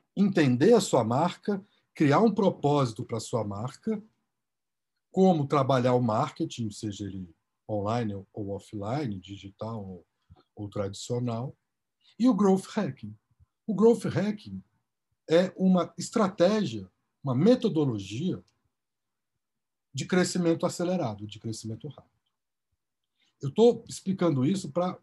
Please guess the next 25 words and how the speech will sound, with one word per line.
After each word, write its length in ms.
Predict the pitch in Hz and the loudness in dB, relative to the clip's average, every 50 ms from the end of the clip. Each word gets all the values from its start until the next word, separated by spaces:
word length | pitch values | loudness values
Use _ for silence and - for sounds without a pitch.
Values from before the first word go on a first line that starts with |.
| _ _ _ | _ _ _
vocês 400 | 151 147 165 160 - 208 214 208 | -6 -6 -4 -2 -2 -4 -2 -2
entenderem, 680 | 202 190 - 156 135 120 113 147 180 180 165 127 107 - _ | -2 -2 -2 -2 -2 -2 -2 -2 -2 -2 -4 -6 -6 -8 _
na 140 | - 143 151 | -4 -4 -2
verdade, 600 | 147 139 123 110 113 135 156 185 170 131 120 - _ _ _ _ _ _ _ _ _ _ _ _ _ _ _ _ - | -2 -2 -4 -2 -2 -4 -4 -4 -6 -8 -10 -16 _ _ _ _ _ _ _ _ _ _ _ _ _ _ _ _ 2
pra 120 | 202 208 | 4 6
onde 420 | 196 170 196 240 269 269 190 220 214 | 6 8 8 8 8 6 4 2 0
que 100 | - 233 | 0 0
o, 160 | 202 156 - | 0 0 -4
o 300 | - 294 - - 208 214 | -8 -8 -4 0 2 6
mundo 320 | 190 185 170 180 190 202 208 | 6 6 6 6 4 4 2
tá 140 | - 202 | 0 0
tomando 520 | 196 - 214 202 185 160 156 156 147 180 - _ _ _ _ _ _ _ _ _ _ _ - | 2 2 2 4 4 4 2 0 -4 -8 -12 _ _ _ _ _ _ _ _ _ _ _ -12
o 80 | 165 | -10
caminho. 440 | 135 - 214 220 208 160 110 101 98 - _ _ _ _ _ _ _ _ _ _ _ _ _ _ _ _ _ _ | -2 0 2 2 2 2 0 -2 -4 -10 _ _ _ _ _ _ _ _ _ _ _ _ _ _ _ _ _ _
O 100 | - 156 | -10 -8
caminho 640 | - - 180 151 127 135 156 202 233 240 226 185 151 | 0 2 4 4 6 4 4 6 6 6 6 6 4
agora, 540 | 120 113 107 123 139 175 196 190 147 113 - _ _ _ _ _ _ _ _ _ _ _ _ _ _ _ _ _ _ _ | 4 2 0 0 0 0 0 -2 -2 -6 -6 _ _ _ _ _ _ _ _ _ _ _ _ _ _ _ _ _ _ _
nessa, 600 | 117 110 110 117 120 120 123 123 120 - - 127 120 117 - | -12 -8 -4 -2 0 2 2 2 2 2 0 -2 -2 -2 -4
nesse 260 | - 120 120 110 - 120 | -4 -4 -4 -4 -2 -4
momento, 560 | 113 101 107 131 165 190 190 190 - _ _ _ _ _ _ _ _ _ _ _ _ _ _ - | -2 0 0 2 2 2 0 -2 -8 _ _ _ _ _ _ _ _ _ _ _ _ _ _ 4
é 240 | 156 165 185 190 - | 4 6 6 4 0
a 160 | - 202 220 | 0 2 2
empresa 720 | 240 233 226 - 175 143 139 147 147 131 139 160 175 180 - _ - - _ _ _ _ _ _ _ _ _ | 2 2 2 2 2 4 4 4 2 2 -2 -4 -4 -6 -10 _ -20 -20 _ _ _ _ _ _ _ _ _
que 140 | - 226 226 | -2 -2 -2
tenha 580 | - - - 135 131 127 131 131 135 139 139 | 0 0 2 2 4 4 4 2 0 -2 -4